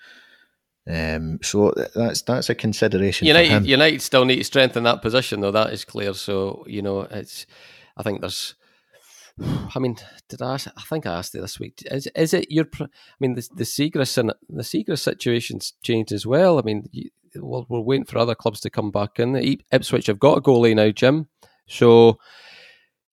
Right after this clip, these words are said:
Speaker 2: there he is back. He'll be back training away, and it's,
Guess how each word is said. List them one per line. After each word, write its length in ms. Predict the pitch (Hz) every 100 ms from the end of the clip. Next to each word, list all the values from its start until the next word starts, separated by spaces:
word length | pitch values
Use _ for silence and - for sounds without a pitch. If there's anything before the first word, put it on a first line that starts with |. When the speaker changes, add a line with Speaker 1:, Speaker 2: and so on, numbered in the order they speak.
| -
Speaker 2:
there 160 | 123 131
he 100 | 120
is 140 | 135
back. 320 | 123 127 127
He'll 180 | 135 143
be 120 | 131
back 500 | 110 123 120 - _
training 360 | - 135 135 127
away, 400 | 120 127 131 123
and 260 | 117 113 - _ -
it's, 540 | 92 113 - - -